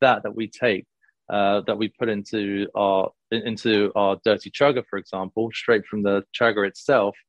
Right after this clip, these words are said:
And what it's shown is to improve the strength of the skin of, uh, customers and those who would drink chaga anyway, and protects the skin from the harmful U V rays. So, um,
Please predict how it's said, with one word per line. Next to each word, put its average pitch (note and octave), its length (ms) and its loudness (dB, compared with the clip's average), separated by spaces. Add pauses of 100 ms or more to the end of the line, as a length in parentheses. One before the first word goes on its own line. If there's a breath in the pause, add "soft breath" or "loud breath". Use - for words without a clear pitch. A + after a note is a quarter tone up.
(340 soft breath)
And A2 180 -2
what A#2+ 140 0
it's A#2 80 -6
shown C3 320 2
is G2+ 140 -8 (100)
to A2 80 -2
improve G#2+ 600 -2
the A2+ 60 -4
strength A#2+ 460 -2
of G#2+ 180 0 (100)
the G#2 80 -10
skin A#2 560 -4
of, G2+ 420 2 (540)
uh, G2 440 -2 (120)
customers G#2 640 -4 (320)
and A2+ 260 2
those A2 240 4
who - 80 -2
would G2 80 -2
drink G#2 320 -2
chaga G2+ 360 2
anyway, G2+ 460 0 (440 loud breath)
and A2 480 0
protects - 400 -4
the A2+ 80 -12
skin A2+ 360 -4 (100)
from G#2+ 120 -4
the G#2+ 80 -2
harmful A2 400 -2
U G#2 200 -4
V G2 160 0
rays. G2 480 0 (580 loud breath)
So, A2+ 640 2
um, A2+ 640 0